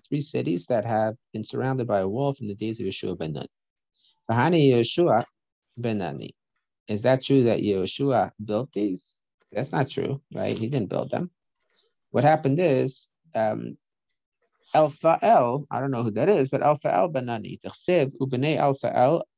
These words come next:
Evar Umisham, Vishamar, Hu Bana Es Einei Ve'es Lud Ubnei Seha. So it's a pasuk in Divrei Yamim, and it's a name, and it tells us that he's the fellow who built these towns. So it's not Yeshua ben Nun who built them. Ulatamech Asa ben Nani.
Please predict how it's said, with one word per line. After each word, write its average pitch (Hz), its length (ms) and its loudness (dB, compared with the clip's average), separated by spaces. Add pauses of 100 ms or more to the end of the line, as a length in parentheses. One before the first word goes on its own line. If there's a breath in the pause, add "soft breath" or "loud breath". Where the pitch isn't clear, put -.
Evar 151 380 2
Umisham, 110 640 -6 (500 soft breath)
Vishamar, 117 560 0
Hu 160 160 -2
Bana 143 280 0
Es - 240 -6
Einei 156 360 -2
Ve'es 92 240 -6
Lud 160 220 -4
Ubnei 117 320 -8
Seha. 110 400 0 (680 soft breath)
So 127 300 0
it's 131 140 0
a 143 100 -2
pasuk 180 360 -2
in 123 120 0
Divrei 101 240 0
Yamim, 160 360 -2
and 165 200 -6
it's 143 160 -6
a 151 80 -4
name, 185 400 0 (180)
and 139 80 -6
it 139 40 -4
tells 175 180 0
us 147 100 -8
that 160 100 -4
he's 180 200 -2
the 165 80 -6
fellow 220 300 2
who 139 60 4
built 139 280 -2
these - 240 -6
towns. - 480 -8 (300 soft breath)
So 135 100 2
it's 127 80 0
not 170 100 4
Yeshua 156 300 4
ben 104 100 4
Nun 95 140 2
who 95 80 2
built - 260 -4
them. - 640 -6
Ulatamech 123 640 2
Asa 120 580 2
ben 85 200 -6
Nani. 65 320 -12